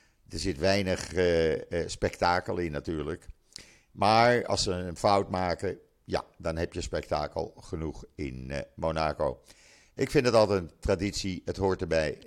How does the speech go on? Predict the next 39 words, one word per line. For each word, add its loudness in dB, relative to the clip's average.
Dus -8
ik, -10
eh, 0
hoop 0
er -2
een -2
beetje 0
van -6
te -16
genieten. -8
En -4
dan 4
met 0
een 0
half 4
oog, 4
eh, 6
het 0
nieuws -2
in -6
de 0
gaten 0
houden 2
en -6
jullie -6
blijven -2
voorzien -8
van 0
alles 0
wat 0
er -4
gebeurt -2
rond -4
de -2
vlaggenparade 0
eind -6
van -4
de -2
dag. -2